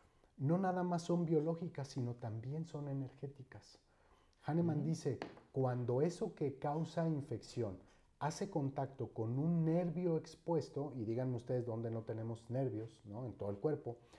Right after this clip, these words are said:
Speaker 1: porque tenemos sensibilidad, digo, hablando de un cuerpo sano, tenemos sensibilidad en todo el cuerpo, entonces, eh,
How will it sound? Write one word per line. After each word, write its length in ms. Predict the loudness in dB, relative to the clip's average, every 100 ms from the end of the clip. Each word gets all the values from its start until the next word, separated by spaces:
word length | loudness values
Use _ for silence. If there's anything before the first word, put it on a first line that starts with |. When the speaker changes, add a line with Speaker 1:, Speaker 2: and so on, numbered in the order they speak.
| -20 -20 _ 0
Speaker 1:
porque 240 | 2 2
tenemos 360 | 0 0 0 2
sensibilidad, 680 | -2 0 0 2 2 2 -2 -2
digo, 260 | 0 0 -4 -10
hablando 360 | -6 -2 0
de 60 | 0
un 60 | 0
cuerpo 640 | -2 -2 2 2 2 0 -10
sano, 400 | -6 -2 -2 -4 -8 -20 -20 -20 _ 2
tenemos 320 | 4 4 2
sensibilidad 440 | 0 2 4 4
en 100 | 2
todo 120 | 0
el 60 | 0
cuerpo, 300 | 2 2 0
entonces, 520 | 0 0 2 2 0 -16 -20 _ _ -8
eh, 340 | 0 0 0